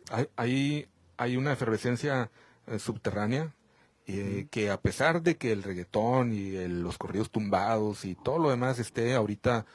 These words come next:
Speaker 1: muy fuerte a nivel mediático, la verdad es que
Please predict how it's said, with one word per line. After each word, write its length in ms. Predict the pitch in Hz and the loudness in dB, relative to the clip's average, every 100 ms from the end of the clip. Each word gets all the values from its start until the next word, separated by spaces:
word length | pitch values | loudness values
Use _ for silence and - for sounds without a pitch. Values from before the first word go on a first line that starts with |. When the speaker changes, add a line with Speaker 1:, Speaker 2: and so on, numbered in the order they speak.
| - - - _ | -20 -20 -20 _
Speaker 1:
muy 260 | 104 117 139 | 0 2 6
fuerte 380 | 127 123 - 135 | 6 4 4 4
a 100 | 110 | 4
nivel 320 | 101 104 113 | 2 2 2
mediático, 600 | 120 104 95 - - 156 - - - - - | 2 2 0 -2 -4 -8 -10 -20 -20 -10 0
la 120 | 104 | 2
verdad 400 | 101 107 120 131 | 4 6 8 6
es 140 | 123 | 4
que 340 | - 127 123 | 0 0 0